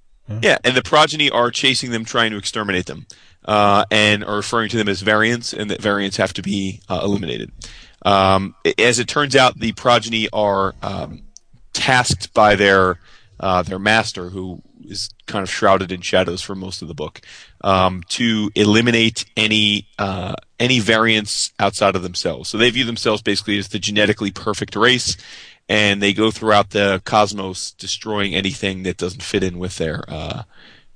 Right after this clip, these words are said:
Speaker 2: with, with their race. Um, and Shikari and her, her people are these nomadic. They have the basically innate power to, uh, to find things and to go places without having to know where to go. They know, they innately know where to go, uh, and, um,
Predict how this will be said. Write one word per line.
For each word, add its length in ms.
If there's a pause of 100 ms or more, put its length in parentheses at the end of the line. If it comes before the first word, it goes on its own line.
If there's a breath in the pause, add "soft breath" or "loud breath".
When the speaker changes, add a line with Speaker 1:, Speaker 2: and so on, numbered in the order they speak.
Speaker 2:
with, 340
with 180
their 220
race. 400 (380)
Um, 400
and 180
Shikari 500
and 100
her, 260 (100)
her 100
people 360
are 180
these 200
nomadic. 580 (480 loud breath)
They 120
have 140
the 140
basically 400
innate 280
power 380
to, 600 (120)
uh, 340 (100)
to 80
find 400
things 420
and 200
to 80
go 240
places 460
without 200
having 280
to 280
know 160
where 160
to 60
go. 260
They 120
know, 180
they 240
innately 340
know 100
where 120
to 60
go, 300 (440 loud breath)
uh, 260
and, 420
um, 360